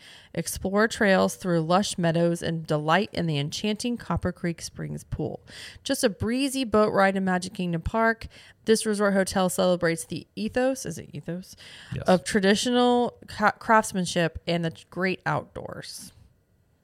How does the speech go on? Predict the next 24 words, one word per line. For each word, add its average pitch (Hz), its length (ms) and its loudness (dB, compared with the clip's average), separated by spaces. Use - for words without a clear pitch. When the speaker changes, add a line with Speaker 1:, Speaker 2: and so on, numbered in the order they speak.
Speaker 2:
Okay. 147 300 4
Speaker 1:
So, 156 400 -2
there 92 200 4
Speaker 2:
That's 147 100 0
Speaker 1:
you 98 60 4
Speaker 2:
a - 60 4
Speaker 1:
go. 156 40 2
Speaker 2:
very 110 280 8
wordy 104 480 6
way 104 300 4
of 107 120 2
saying, 85 640 -2
Speaker 1:
<laughs> - 180 -4
Speaker 2:
well, 104 160 4
I 87 60 2
mean, 85 200 -2
it's - 80 -12
fine. - 300 -6
I 175 80 10
was 175 80 10
going 156 140 10
to 131 80 6
say 110 160 6
rustic. 76 760 -6